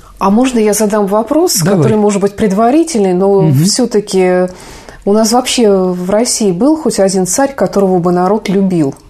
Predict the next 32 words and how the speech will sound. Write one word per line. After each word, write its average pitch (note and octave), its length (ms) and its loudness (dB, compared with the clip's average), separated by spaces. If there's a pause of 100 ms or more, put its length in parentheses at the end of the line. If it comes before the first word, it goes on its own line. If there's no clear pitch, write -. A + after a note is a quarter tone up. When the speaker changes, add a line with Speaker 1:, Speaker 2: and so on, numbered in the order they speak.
(360)
Speaker 2:
Сталина C#3+ 500 2
любил. C#3+ 220 2
Speaker 1:
Я G3 100 2
про G#3 160 0
царей. G3+ 560 -2
Speaker 2:
А G3 200 0
про E3+ 160 0
царей? A#3 420 2
Ну, D3+ 100 4
Николая G3 460 2
Первого F3 400 2
бьет, C3+ 340 2
значит, D#3 340 -2
любит. D#3+ 380 0 (340)
Еще G#3+ 220 0
раз, D#3+ 200 0 (360)
от D#3 180 0
долгого A3+ 560 2
правления F#3 720 2
двадцать F3 280 -2
шесть - 180 -6
лет G#3 200 0
люди E3+ 200 2
могут D#3+ 340 0
устать. - 460 -4 (100)
Speaker 1:
Да. E3 420 -2 (240)
Speaker 2:
Согласимся. D#3 760 0 (360)
А D3+ 140 2
неудачи D#3 600 2
в F3+ 120 2
экономике, E3 600 0
неудачи E3+ 640 0